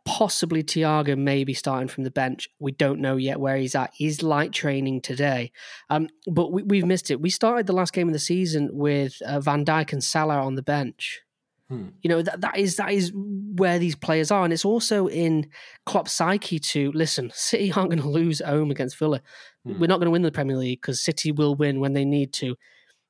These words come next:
Speaker 1: You know, the players they have, able to bring a Gundogan on for Bernardo Silva and change the course of a game.
Speaker 2: Change
Speaker 1: It's,
Speaker 2: the
Speaker 1: you
Speaker 2: game.
Speaker 1: know,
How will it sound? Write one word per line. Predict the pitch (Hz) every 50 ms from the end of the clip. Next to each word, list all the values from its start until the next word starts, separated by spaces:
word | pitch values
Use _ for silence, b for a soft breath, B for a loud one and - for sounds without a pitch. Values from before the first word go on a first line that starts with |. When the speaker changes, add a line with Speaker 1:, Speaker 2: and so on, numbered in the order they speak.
| _ -
Speaker 1:
You | - 151 139
know, | 135 131 135
the | 151 147 147
players | - - 151 147 147 139 131 139
they | 139 135 131
have, | 117 - - 147 147 131 117 120 - - - _ _ _ _ _ _ _ _ _ _ _ _ _ - - -
able | 143 147 131 143
to | 139 143
bring | 151 143 143 135
a | 123
Gundogan | - 165 156 160 151 151 - 151 139 135
on | 131 131 127
for | - - 156 135 127
Bernardo | 131 143 139 139 131 135 135 135 127
Silva | - - 156 143 139 127 123 127
and | 123 120
change | - 143 139 135 135
the | 127
course | - - 139 127 120 -
of | 135 127
a |
game. | 127 - 147 135
Speaker 2:
Change | 131 127 127 127
Speaker 1:
It's, | 156
Speaker 2:
the | - -
Speaker 1:
you | -
Speaker 2:
game. | 180 175 165 156
Speaker 1:
know, | 143 131 135